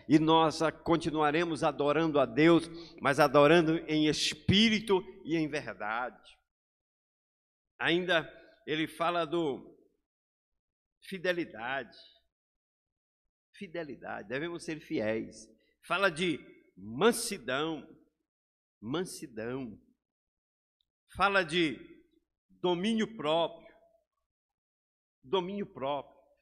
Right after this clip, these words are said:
Tem que ter domínio próprio, você não pode ser dominado pelos outros. Tem pessoas que são guiadas por outros, irmão.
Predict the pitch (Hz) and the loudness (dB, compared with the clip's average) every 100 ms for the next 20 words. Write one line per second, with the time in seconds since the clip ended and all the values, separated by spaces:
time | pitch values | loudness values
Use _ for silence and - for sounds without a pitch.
0 | _ 220 196 214 190 185 165 196 170 151 | _ -14 -8 -6 -4 -6 -6 -8 -8 -8
1 | 156 190 175 190 185 170 175 165 165 151 | -8 -8 -8 -8 -8 -6 -4 -2 -2 -2
2 | 165 151 120 120 135 131 _ _ _ _ | -6 -8 -10 -10 -12 -14 _ _ _ _
3 | _ _ _ _ _ _ _ _ _ _ | _ _ _ _ _ _ _ _ _ _
4 | - 190 196 175 208 - - 208 170 185 | -12 -12 -10 -10 -10 -10 -12 -12 -8 -8
5 | 185 190 196 180 208 196 117 90 | -8 -10 -10 -4 -4 -6 -18 -18